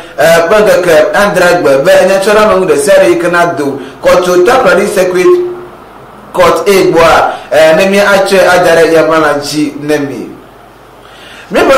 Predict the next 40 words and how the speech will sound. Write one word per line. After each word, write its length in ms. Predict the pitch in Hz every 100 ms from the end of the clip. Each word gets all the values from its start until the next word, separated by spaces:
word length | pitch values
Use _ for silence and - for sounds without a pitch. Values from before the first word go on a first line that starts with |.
| 254
nukpɔla 380 | 220 208 196 196
ge 140 | 202
yi 60 | 196
mɔ 120 | 180
ɖe 120 | 165
ge 80 | 180
míatsɔ 320 | 180 175 175 180
eƒe 160 | 180
nya 200 | 175 160
dzɔ 140 | 156 160
le 60 | 160 143
egbe 160 | 156 180
yi 60 | 175
ke 140 | 175
dzi 80 | 180
akɔ 240 | 170 170 170
ase 220 | 170 170
ɖo 120 | 165 160
ye 120 | 180
nye 160 | 165 -
ekie. 460 | 160 - 143 139 139 - -
Ebe 200 | 202 220
ne 80 | 233
ma 200 | 233 226
adzo 200 | 202 226
le 80 | 214
me 160 | 175 165
gbɔ, 160 | 165 165
ma 100 | 208
gblɔ 220 | 208 175
ma 140 | 175
lé 120 | 175
ŋku 260 | 180 175 160
ɖe 120 | 170
ŋgɔ 240 | 165 156 156
do 60 |
nye 240 | 165 156 151
ŋuti 180 | 147 143
me 80 |
wòdɔ 260 | 123 123